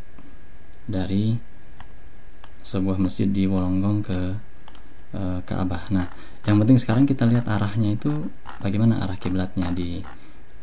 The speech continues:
di masjidnya sendiri, biar kita bisa menggunakannya secara praktis, kan itu yang penting. Nah, di sini terlihat, eh,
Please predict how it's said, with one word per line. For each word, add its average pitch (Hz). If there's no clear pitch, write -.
di 104
masjidnya 92
sendiri, 92
biar 87
kita -
bisa 90
menggunakannya 92
secara 90
praktis, -
kan 92
itu -
yang 87
penting. 87
Nah, 92
di 90
sini 127
terlihat, 104
eh, 98